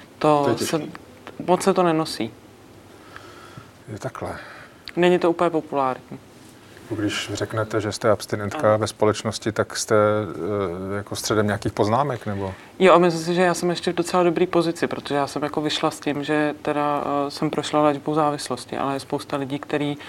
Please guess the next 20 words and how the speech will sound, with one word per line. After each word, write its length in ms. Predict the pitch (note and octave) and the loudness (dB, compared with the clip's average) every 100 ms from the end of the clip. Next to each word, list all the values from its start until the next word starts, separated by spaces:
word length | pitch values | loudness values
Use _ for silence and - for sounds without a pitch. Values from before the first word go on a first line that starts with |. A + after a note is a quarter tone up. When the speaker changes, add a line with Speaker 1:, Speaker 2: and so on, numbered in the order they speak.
| - - | -16 -14
Speaker 1:
třeba 280 | - D#3+ D3+ | -2 2 2
ji 60 | |
mají 160 | D3 D3 | 2 0
za 60 | C#3 | -2
sebou 280 | - C#3+ | -4 -4
taky, 320 | D3+ C#3+ - D3 | -4 -4 -2 0
ale 160 | D3 | 2
nechtějí 340 | D3+ D3+ - E3 | 0 -2 -2 -2
o 80 | C#3+ | -2
tom 160 | C#3 | -4
samozřejmě 460 | - C#3+ C3+ C#3 C#3+ | -6 -6 -4 -4 -2
mluvit. 320 | C#3+ C3+ C3+ | -2 -2 -4
Speaker 2:
Mhm. 60 | C3+ | -4
Speaker 1:
Je 60 | |
to 120 | C#3 C#3+ | -4 -2
nějaký 280 | C#3+ - | -4 -6
prostě 360 | C3+ - - - | -10 -12 -4 0
jejich 260 | D3 C#3 C3+ | 0 0 -6
třináctá 540 | - D3 C#3+ C#3+ D3 | -4 -2 -2 0 -2
komnata. 560 | C#3+ C#3+ C#3 C3+ C3+ | -2 -4 -6 -4 -6